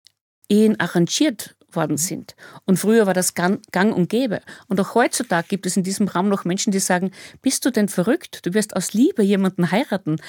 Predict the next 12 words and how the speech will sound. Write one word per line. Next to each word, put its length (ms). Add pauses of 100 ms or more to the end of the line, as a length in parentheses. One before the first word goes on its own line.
(180)
Also 240
das 160
ist 100
ein 80
großes 540
Risiko. 680 (380)
Also 180
es 100
ist 160
natürlich 320
sehr 460
kulturabhängig, 1800